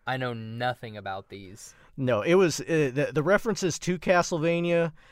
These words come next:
Speaker 2: um, were very, were very, uh, were very implemented very well. I loved that, like, uh, Trevor found the Morning Star,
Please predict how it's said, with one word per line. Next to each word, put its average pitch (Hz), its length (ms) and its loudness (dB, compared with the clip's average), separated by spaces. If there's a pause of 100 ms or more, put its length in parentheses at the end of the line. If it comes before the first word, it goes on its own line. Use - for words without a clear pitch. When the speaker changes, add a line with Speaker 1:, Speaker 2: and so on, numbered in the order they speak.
(200)
Speaker 2:
um, 127 480 0
were 139 180 -2
very, 147 460 2
were 117 220 -6
very, 135 440 2
uh, 95 340 0 (500)
were 120 80 -4
very 135 260 0
implemented 131 520 -4
very 127 320 0
well. 117 460 0
I 147 160 4
loved 151 640 2
that, 123 180 -2
like, 120 360 -2 (100)
uh, 104 420 -2
Trevor 156 280 0
found 139 240 0
the 110 40 -2
Morning 135 360 0
Star, 135 560 2